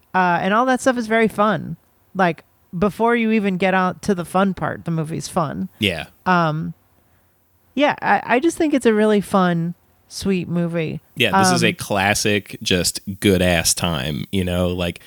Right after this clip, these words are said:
Speaker 2: I don't think this hits the peaks of the Coen brothers' career.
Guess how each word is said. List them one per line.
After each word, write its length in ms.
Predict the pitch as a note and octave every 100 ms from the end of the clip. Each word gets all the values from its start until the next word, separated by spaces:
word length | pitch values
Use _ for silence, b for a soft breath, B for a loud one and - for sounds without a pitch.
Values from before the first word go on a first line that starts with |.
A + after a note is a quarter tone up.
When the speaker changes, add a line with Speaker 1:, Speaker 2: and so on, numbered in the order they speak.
| b b
Speaker 2:
I 80 | A#2
don't 180 | A#2+ C#3
think 220 | C3 A2
this 220 | A2 G2 -
hits 420 | - F2+ - -
the 220 | - G2
peaks 580 | - - F#2+ - - -
of 520 | - F#2 F2 F#2 - -
the 360 | G2+ F2+ E2+
Coen 300 | - F#2 F2+
brothers' 320 | F2+ F#2 F2 -
career. 560 | - D#2+ E2+ G2 A#2+